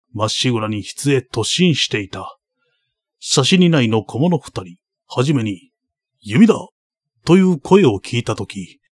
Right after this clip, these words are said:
すでに筆を投げ出そうとしていたので、突進してきた勢いをそのまま、金次郎が激しく体当たりをくれると、ひとたまりもなく投げ出して逃げた。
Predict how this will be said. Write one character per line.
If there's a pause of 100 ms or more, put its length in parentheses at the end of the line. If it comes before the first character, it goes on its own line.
(160)
す
で
に
筆
を
投
げ
出
そ
う
と
し
て
い
た
の
で、 (400)
突
進
し
て
き
た
勢
い
を
そ
の
ま
ま、 (360)
金
次
郎
が (320)
激
し
く
体
当
た
り
を
く
れ
る
と、 (540)
ひ
と
た
ま
り
も
な
く
投
げ
出
し
て
逃
げ
た。